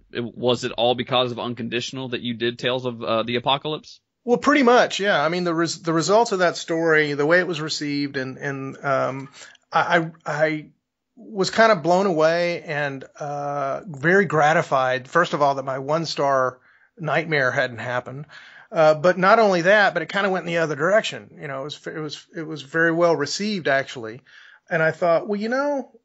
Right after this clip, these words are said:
Speaker 2: that's actually not something I've ever seen done before, is, is an anthology." Uh, uh, lots of apocalyptic anthologies out there, or at least apocalyptic stories and some apocalyptic anthologies,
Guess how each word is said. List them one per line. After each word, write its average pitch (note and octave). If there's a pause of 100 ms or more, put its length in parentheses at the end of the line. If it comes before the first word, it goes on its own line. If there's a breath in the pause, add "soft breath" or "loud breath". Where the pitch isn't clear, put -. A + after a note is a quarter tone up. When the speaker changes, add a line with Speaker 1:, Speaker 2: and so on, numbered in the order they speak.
(320)
Speaker 2:
that's A#3+
actually A#3+
not F#3+
something F#3+
I've E3+
ever D#3+
seen D3+
done D3+
before, E3
is, D#3+ (120)
is D#3+
an D#3+
anthology." F#3 (520 loud breath)
Uh, D#3
uh, E3+ (100)
lots A#3+
of B3
apocalyptic G#3
anthologies D3+
out C#3+
there, C#3+
or D3
at D#3
least D#3
apocalyptic C#3+
stories C3
and C#3+
some D#3
apocalyptic C3+
anthologies, C3